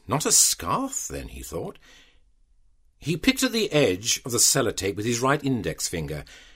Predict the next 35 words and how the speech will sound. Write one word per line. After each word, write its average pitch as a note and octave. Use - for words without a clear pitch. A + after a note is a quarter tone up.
As E3
he A3+
did F3+
so, C#3+
fragments D#3
of C3+
dried C#3+
grime A2
were F#2
dislodged A2+
from G2
under G#2+
his G#2
fingernail. C#2+
"Oh, A3+
give F3+
it A3+
here!" -
Margaret C3
grabbed G2+
the G#2+
present. F2
Eric G3+
noticed D#3
a C#3
trail D3
of D3+
spittle -
dribbling F#2
down G#2
the F#2
side G2+
of F2
her F#2+
mouth. -